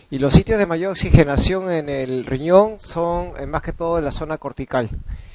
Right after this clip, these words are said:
En la zona cortical ya sabemos que están los glomérulos y, eh, la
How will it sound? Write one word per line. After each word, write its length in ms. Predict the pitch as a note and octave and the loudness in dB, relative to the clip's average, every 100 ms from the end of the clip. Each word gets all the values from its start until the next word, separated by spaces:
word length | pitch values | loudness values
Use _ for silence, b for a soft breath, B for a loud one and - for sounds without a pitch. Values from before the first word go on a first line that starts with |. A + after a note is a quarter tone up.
| B B | B B
En 80 | C#3 | -8
la 80 | C3 | -6
zona 260 | F#3 G3+ | -2 0
cortical 540 | F#3 D#3 D3+ - F#3 G3 | -2 -6 -4 8 8 8
ya 120 | E3 | 8
sabemos 240 | - E3+ | 8 6
que 80 | D#3 | -6
están 320 | - - E3+ | -6 0 0
los 100 | E3 | 0
glomérulos 800 | C3+ D3 F3 F3+ E3+ G3 A3 - C3+ - | -6 0 4 4 2 -4 -6 -10 -18 -10
y, 400 | D3 C#3+ C#3+ C#3+ - | -6 -4 -4 -6 -8
eh, 160 | C#3+ | -6
la 280 | C#3+ C#3 C#3 | -2 -2 -2